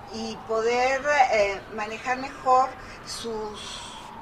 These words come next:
cambios, su afrontamiento, su estilo de vida y ser más felices en estas circunstancias que parece que no van a terminar muy pronto. Y entonces la idea justamente de estar aquí es poder transmitirles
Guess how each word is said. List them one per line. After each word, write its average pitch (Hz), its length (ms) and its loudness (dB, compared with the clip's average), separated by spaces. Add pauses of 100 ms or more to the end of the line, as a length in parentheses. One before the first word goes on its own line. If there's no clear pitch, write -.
(140)
cambios, 247 880 2
su 196 480 0
afrontamiento, 214 1200 2
su 254 120 -10
estilo 226 380 -4
de 220 160 0
vida 220 340 -2 (240)
y - 20 -10
ser 285 220 -4
más 294 220 -6
felices 226 560 -6
en 214 100 -8
estas 269 220 -8
circunstancias 208 760 -6 (380)
que 226 80 -2
parece 254 360 4
que 254 120 -4
no 233 100 0
van 247 200 6
a 247 100 0
terminar 196 440 -2
muy 220 140 -8 (140)
pronto. 185 540 -4 (560)
Y 240 60 -2
entonces 269 500 -4
la 254 100 6
idea 233 480 0 (120)
justamente 220 640 -6
de 196 80 -4
estar 208 260 -2
aquí 240 480 -4 (320)
es 269 160 -4
poder 269 600 0 (320)
transmitirles 226 1120 -4